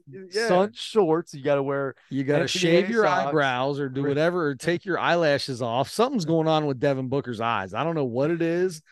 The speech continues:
Speaker 2: It's the,
Speaker 1: It,
Speaker 2: yeah, he's
Speaker 1: the
Speaker 2: got, like, a white in his eyelash or something, or he
Speaker 1: I think
Speaker 2: shaves
Speaker 1: he
Speaker 2: it.
Speaker 1: doesn't have eyelashes.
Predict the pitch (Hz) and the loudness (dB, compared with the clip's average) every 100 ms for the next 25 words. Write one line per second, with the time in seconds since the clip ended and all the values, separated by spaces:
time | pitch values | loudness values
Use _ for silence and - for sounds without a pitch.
0 | - 147 - 139 147 139 135 135 151 143 | -12 -12 -12 -4 -2 0 0 -2 -4 -4
1 | 117 139 160 170 160 147 143 131 131 151 | -4 -2 0 2 2 0 0 -2 0 0
2 | 160 156 - 147 135 135 123 120 143 147 | -2 -8 -10 -8 -8 -10 -10 -8 -4 -4
3 | 151 147 147 139 127 120 104 139 127 123 | -2 -2 0 -2 -6 -12 -6 -4 -4 -6
4 | 113 139 135 262 262 262 190 175 151 151 | -6 -6 -2 -4 -2 -2 2 0 0 0
5 | 139 113 107 65 62 - - | 0 -2 -6 -10 -16 -20 -20